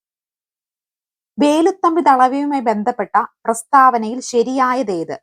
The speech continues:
വേലുത്തമ്പി ദളവയുമായി ബന്ധപ്പെട്ട പ്രസ്താവനയിൽ ശരിയായത്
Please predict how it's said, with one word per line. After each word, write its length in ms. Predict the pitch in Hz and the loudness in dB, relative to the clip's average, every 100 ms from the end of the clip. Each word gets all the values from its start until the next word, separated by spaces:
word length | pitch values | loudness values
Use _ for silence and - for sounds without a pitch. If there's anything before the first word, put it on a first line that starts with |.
| - | -8
വേലുത്തമ്പി 520 | 190 208 220 220 214 | -2 -2 -4 -4 -2
ദളവയുമായി 580 | 202 196 196 220 220 214 | 0 0 0 -2 -2 -4
ബന്ധപ്പെട്ട 380 | 208 196 214 202 208 | -4 -4 -8 -8 -10
പ്രസ്താവനയിൽ 680 | 196 - 202 202 208 233 349 _ _ - | -10 0 2 2 0 -4 -4 _ _ -6
ശരിയായത് 840 | 262 247 294 294 226 208 202 226 | 2 2 2 2 2 2 -2 -2